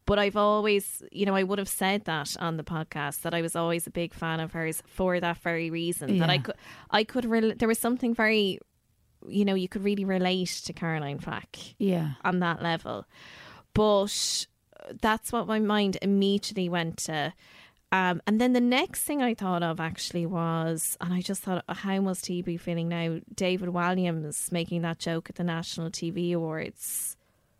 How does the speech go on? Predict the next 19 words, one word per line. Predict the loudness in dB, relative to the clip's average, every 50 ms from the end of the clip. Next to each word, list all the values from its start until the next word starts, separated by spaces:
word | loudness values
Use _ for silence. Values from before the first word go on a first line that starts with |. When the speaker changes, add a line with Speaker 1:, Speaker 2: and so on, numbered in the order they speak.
| _ _ _ _ _ _ _ _ _ _ _ _ _
Speaker 1:
Do | -2 0 2
you |
remember | 2 4 4 4
he | 4 4
made | 4 2 2 0
that | 0 -2 0
really | 0 0 2 2 2
Speaker 2:
What | 2 2
did | 2 2
he | 0 0
say? | 0 0 0 2 2 2 2 0 -2 -4 -6 -2
Speaker 1:
He | 2 2
made | 4 4 4 4 2 0
a | -2 0
joke. | 0 2 4 4 4 2 0 -2
There | -2 0 0
was | 0 0
some | 0 2 2 4 4 4 4 2 2 0 -2 -6
creature, | -4 0 0 2 2 0 -2 -4 -4 -2 0 0 2 2 2 0 0 -2